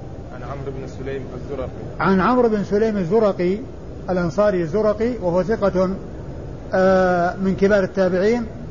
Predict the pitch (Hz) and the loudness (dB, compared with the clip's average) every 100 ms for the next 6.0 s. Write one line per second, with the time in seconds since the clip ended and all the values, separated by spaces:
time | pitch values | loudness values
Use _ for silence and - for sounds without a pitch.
0 | - 202 - 208 190 175 196 220 196 196 | -2 -2 2 2 2 0 0 2 4 4
1 | - 202 185 185 180 - 185 - 143 - | 2 0 0 0 0 0 -2 -2 -8 -8
2 | - - - - 131 131 123 123 123 117 | -12 -12 -12 -12 -10 -10 -10 -10 -10 -10
3 | 113 123 123 113 113 151 170 214 226 247 | -10 -8 -8 -8 -6 -2 2 2 4 2
4 | 214 202 214 165 190 185 175 202 196 196 | 2 2 0 0 -2 -2 -2 2 4 2
5 | 214 170 196 202 180 180 202 202 180 | 0 -2 0 0 0 0 0 2 0